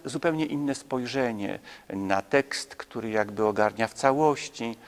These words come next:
y, ma taki, mm, imperatyw budowania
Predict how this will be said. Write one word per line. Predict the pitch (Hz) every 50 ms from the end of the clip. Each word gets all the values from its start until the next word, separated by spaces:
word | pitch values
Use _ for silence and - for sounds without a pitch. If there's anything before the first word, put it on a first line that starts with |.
| - - - - - -
y, | 107 107
ma | 107 113 123 127 127
taki, | 127 - - 127 123 123 - - - 123 120 120 120 120 - - -
mm, | 123 117 113 110 113 113 110 110 110 107 110 110 113 - - - - - - _ _ - - - - _ _ -
imperatyw | 117 120 120 - 127 120 127 131 131 - - 127 - - - - - - - _ -
budowania | 107 113 131 117 123 120 135 135 131 135 131 120 -